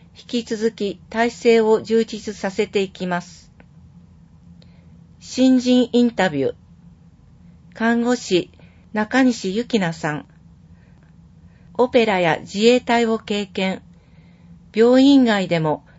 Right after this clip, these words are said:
地域の皆さんに愛される看護師を目指します。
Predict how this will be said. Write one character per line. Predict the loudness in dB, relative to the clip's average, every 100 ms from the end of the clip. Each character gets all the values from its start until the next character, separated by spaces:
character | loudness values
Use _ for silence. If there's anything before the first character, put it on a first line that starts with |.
| -12
地 | -4 -2
域 | -2 -2
の | -2
皆 | -2 -4
さ | -2 -4
ん | -4
に | -4
愛 | -4 -4
さ | -2 -2
れ | -2
る | -4
看 | -6 -6 -4
護 | -4
師 | -4 -2
を | -2
目 | -2
指 | -4 -4
し | -6
ま | -8 -8
す。 | -12 -20